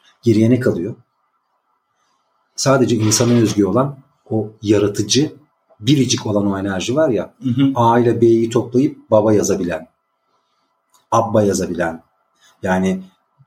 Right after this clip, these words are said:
Speaker 1: bilgiyi, fikri alıp sentezleyip oradan yeni bir anlam üretebilen sadece insana özgü bu şey var. İşte bu insana özgü olan, e, bizde kalan ve, e, teknolojide zaten bunu diyor. Yani işçilik yapmayı bırak. Sen sadece yoğunlaş ve o müthiş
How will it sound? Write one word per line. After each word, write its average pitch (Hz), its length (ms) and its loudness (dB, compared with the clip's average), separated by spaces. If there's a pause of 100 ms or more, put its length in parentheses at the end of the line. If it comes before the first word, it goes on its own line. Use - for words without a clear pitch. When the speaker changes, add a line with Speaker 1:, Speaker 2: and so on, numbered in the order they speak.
(100)
Speaker 1:
bilgiyi, 113 380 2
fikri 120 320 -4
alıp 131 220 0
sentezleyip 110 680 0
oradan 120 220 2
yeni 123 260 2
bir 135 200 -2
anlam 120 300 2
üretebilen 107 560 -4
sadece 175 400 0
insana 139 380 0
özgü 123 280 -2
bu 123 60 -2
şey 90 260 -4
var. 82 180 -14 (340)
İşte 104 420 -2
bu 180 200 4
insana 117 320 0
özgü 92 180 -8
olan, 85 300 -8 (400)
e, 95 360 -8
bizde 101 260 -4
kalan 156 340 -2
ve, 165 220 -2 (280)
e, 110 60 -6 (1080)
teknolojide 131 720 0
zaten 131 380 0
bunu 120 200 0
diyor. 87 260 -6 (120)
Yani 95 280 -8
işçilik - 340 -6
yapmayı 170 340 -4
bırak. 113 380 -6 (320)
Sen - 260 0
sadece 143 420 0
yoğunlaş 135 640 2
ve 185 240 -2
o 147 180 0
müthiş - 480 -6